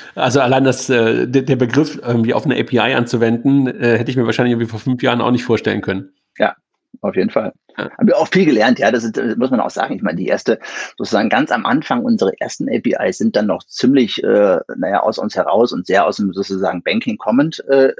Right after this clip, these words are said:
Speaker 2: gedacht worden. Aber sehr schnell ist dann klar geworden, naja, nee, wir müssen schon den Endkunden sehr verstehen, auch wenn wir in dieser zweiten Reihe quasi sitzen. Und, äh, da hat sich vieles, äh, darauf in die Richtung entwickelt.
Speaker 1: Hm.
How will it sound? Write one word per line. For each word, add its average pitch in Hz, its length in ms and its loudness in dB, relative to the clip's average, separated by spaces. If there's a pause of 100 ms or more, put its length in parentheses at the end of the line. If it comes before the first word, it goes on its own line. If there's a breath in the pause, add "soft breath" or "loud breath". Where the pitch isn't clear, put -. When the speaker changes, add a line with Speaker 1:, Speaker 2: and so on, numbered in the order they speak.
(100)
Speaker 2:
gedacht 120 320 -4
worden. 131 160 2
Aber 95 140 0
sehr 98 140 2
schnell 110 280 0 (340 loud breath)
ist - 160 -4
dann 107 100 0
klar 98 220 2
geworden, 95 220 0
naja, 104 160 -4
nee, 113 180 -2
wir - 80 -6
müssen - 220 -4
schon 123 320 4
den 113 180 2
Endkunden 196 460 0
sehr - 140 0
verstehen, 113 500 0
auch - 200 0
wenn 113 120 2
wir 107 120 2
in 107 100 0
dieser 104 200 0
zweiten 98 300 0
Reihe 101 320 4 (280)
quasi 80 260 -4 (180)
sitzen. - 320 -2 (400 loud breath)
Und, 95 300 -2
äh, 82 100 0
da - 140 2
hat - 120 -6
sich - 140 -4
vieles, 104 400 2
äh, 78 120 2
darauf 85 360 -2
in 101 100 0
die 90 100 0
Richtung 87 260 0
entwickelt. - 380 -6 (840)
Speaker 1:
Hm. 117 220 -2